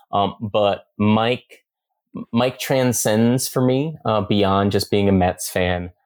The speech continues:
Um, I, you know, I have been in New York City for twenty-five years, and I was working at a theater, um, on September eleventh that was only ten blocks away from the World Trade Center.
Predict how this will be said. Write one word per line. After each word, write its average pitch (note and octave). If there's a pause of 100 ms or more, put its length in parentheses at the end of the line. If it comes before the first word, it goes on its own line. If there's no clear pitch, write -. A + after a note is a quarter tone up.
(280)
Um, F2+
I, F#2+ (420)
you G#2
know, E2+
I E2+
have E2+
been F2+
in F2+
New F#2
York F#2
City F2+
for F#2+
twenty-five F2+
years, E2+ (100)
and F2
I F2
was F2+
working G2+
at F#2+
a G2
theater, A#2+ (380)
um, F2+ (140)
on F#2
September G2
eleventh G2
that F2+
was F2+
only F#2
ten F#2+
blocks F#2
away A2
from F#2
the F2+
World F#2
Trade G#2+
Center. -